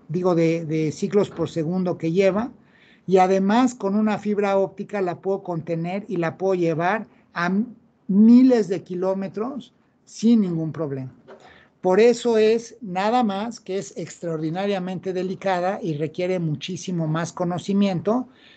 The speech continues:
que lo que se necesita para antenas o para otras cosas. Por eso es que la mejor opción para hacer en servicios de transporte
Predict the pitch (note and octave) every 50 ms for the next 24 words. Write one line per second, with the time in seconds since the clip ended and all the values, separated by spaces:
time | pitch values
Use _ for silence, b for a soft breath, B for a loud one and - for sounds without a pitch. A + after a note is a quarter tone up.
0 | B B B - F#3 F3+ G3 G#3+ A#3+ A#3 F#3 E3+ D#3 - D3 - E3+ E3 D#3 D#3
1 | D#3 D3+ - E3 D3 F#3+ F3+ - - D#3+ D3 C#3 C#3+ C#3+ - - F3 F3+ F#3 F#3+
2 | F#3+ D#3+ - D#3+ C3+ - - D3 C#3+ C#3 C#3 C#3 C#3 C#3+ D3 C3+ - - - B2+
3 | A#2 - - - - _ _ b b b b b b b b - F3+ F3+ G3 A3+
4 | A#3 A3+ A3+ - A3+ A3 G#3+ G3+ G3+ G3 G3+ - - G#3+ G#3 G3 A3 G#3 F#3+ F3+
5 | F3+ F3+ F3 F3 F3 F3+ F3 - - - G3 G3+ G#3+ G#3+ G#3 C#3+ - - - G3
6 | F#3+ F#3 F3 D#3 B2+ - _ - D#3+ D#3+ D#3+ D#3 D3 - F#3 F#3 F#3 F#3 F3 E3+
7 | E3 - F3 E3 D#3+ F3 F#3 - - F#3+ D#3+ D#3 D#3+ C#3 - D3+ D3 C#3+ C3+ -
8 | _ - F#3+ F#3+ E3+ - - G3+ A3+ A#3+ A#3+